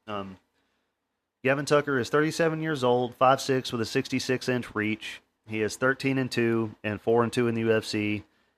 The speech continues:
and he's a plus one fifteen underdog. And, uh, yeah, Gavin is a really good fighter, you know, aside from making the mistake of just kinda running straight into a punch against Dan Ige,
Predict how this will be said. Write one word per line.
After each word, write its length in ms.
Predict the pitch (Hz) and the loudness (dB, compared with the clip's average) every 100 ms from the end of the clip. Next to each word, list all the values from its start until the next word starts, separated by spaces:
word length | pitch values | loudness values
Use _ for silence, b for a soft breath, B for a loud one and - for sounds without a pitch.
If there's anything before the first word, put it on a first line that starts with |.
| _ | _
and 100 | 110 | -4
he's 120 | 113 | -2
a 60 | 104 | -2
plus 280 | - 117 - | 4 2 4
one 160 | 120 | -2
fifteen 380 | 113 117 - 120 | 0 -2 -2 -2
underdog. 520 | 107 107 107 107 107 104 _ _ _ _ _ _ _ _ | -2 0 4 4 2 -4 _ _ _ _ _ _ _ _
And, 120 | 117 113 | -6 -2
uh, 120 | 110 | -2
yeah, 180 | 117 156 | 0 2
Gavin 360 | 143 175 202 196 | 4 4 4 0
is 80 | |
a 40 | 143 | 4
really 200 | 147 156 | 4 6
good 180 | 139 - | 4 6
fighter, 460 | 123 131 107 92 113 | 8 8 4 -2 -2
you 60 | |
know, 140 | 117 117 | 2 2
aside 340 | - 131 139 | 6 4 4
from 120 | 127 | 2
making 260 | 123 127 127 | 0 0 0
the 60 | 120 | 0
mistake 400 | 110 120 117 113 | 0 2 2 2
of 100 | 110 | 0
just 220 | 113 - | -2 0
kinda 180 | 117 107 | -4 -2
running 360 | 107 117 113 | 0 0 -2
straight 260 | - 113 110 | -2 -2 -2
into 180 | 110 110 | 0 0
a 60 | |
punch 300 | - 110 110 | 2 -2 -2
against 260 | 104 107 98 | -4 -4 0
Dan 200 | 110 107 | 0 0
Ige, 460 | 107 113 113 110 | 0 4 4 4